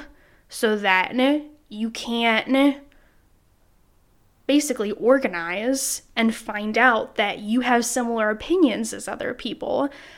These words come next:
Because when you're able to organize, when you find out that other people feel similarly as you,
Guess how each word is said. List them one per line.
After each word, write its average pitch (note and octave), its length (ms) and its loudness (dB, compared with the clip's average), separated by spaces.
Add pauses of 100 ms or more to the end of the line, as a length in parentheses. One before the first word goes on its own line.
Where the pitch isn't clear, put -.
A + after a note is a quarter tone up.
(300)
Because A#3 840 2 (240)
when A3 300 -2
you're A3 140 -2
able A3 300 -6
to G#3+ 280 -8
organize, A#3 720 2
when G3+ 260 -6
you G3+ 80 -10
find G#3+ 440 -2
out C4 280 2
that - 140 -2
other A#3+ 220 2
people B3 320 -6
feel A3 300 -12
similarly G#3 680 -2
as G3+ 200 -8
you, F#3+ 460 -6